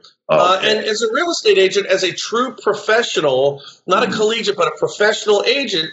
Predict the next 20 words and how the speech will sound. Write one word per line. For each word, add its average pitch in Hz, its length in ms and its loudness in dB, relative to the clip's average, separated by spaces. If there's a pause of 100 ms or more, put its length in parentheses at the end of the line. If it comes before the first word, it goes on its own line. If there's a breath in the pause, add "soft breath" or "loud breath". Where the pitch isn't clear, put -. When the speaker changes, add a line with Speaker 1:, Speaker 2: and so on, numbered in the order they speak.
(380 loud breath)
Speaker 2:
Yeah. 151 240 2
Speaker 1:
you 247 60 -2
should 247 280 -6
be, 208 320 2
you 208 200 -4
should 262 180 -4
have 214 280 0
the 220 60 -2
talking 208 480 -2
points 165 300 -2
to 175 100 -8
compel 214 460 -2
people 165 420 -4
on 196 200 2
the 190 80 -2
property 202 400 0
that 151 160 -8
you 165 120 -2
have 156 180 0
listed. 143 460 -2